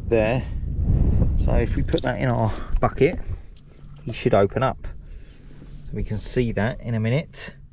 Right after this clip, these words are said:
when he opens up, which is good to see in this water, in this little rocky area, that, uh,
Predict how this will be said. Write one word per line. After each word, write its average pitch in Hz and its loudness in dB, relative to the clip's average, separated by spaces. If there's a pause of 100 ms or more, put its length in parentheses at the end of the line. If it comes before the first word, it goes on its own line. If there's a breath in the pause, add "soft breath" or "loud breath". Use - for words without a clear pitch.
(760 loud breath)
when 113 -2
he 113 0
opens 110 0
up, 139 0 (2000 loud breath)
which - -4
is 151 -2
good - 2
to - -6
see 160 0
in 165 0
this - -2
water, 165 2 (1120 loud breath)
in 143 0
this 131 0
little 147 0
rocky 156 -2 (200)
area, 147 2 (840 loud breath)
that, - -2
uh, 139 4